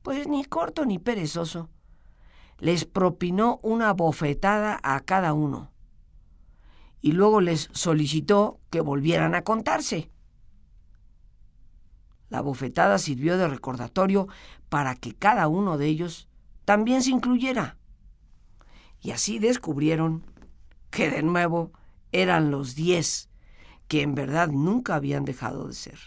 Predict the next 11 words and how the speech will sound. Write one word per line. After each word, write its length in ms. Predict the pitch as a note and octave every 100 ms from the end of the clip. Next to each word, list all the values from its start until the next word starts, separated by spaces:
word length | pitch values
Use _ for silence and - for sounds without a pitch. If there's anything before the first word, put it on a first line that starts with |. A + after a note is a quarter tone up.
| - - - - - - - - - - - - - - - - - - - -
La 160 | - F#3+
caminata 560 | G#3 G#3 B3 E4 E4 G#3+
prosiguió 560 | G3+ E3 F3+ G3+ A#3+
con 240 | A#3+ G3 D#3+
los 200 | D#3 -
excursionistas 960 | C#3 - D3+ C#3 D3 G3 G3 F#3+ E3+
aún 240 | C#3+ E3 E3+
más 220 | F#3 -
contentos 640 | D3+ C3 D#3+ D#3+ - C3+
que 120 | A#2
antes. 680 | A2 - - - - -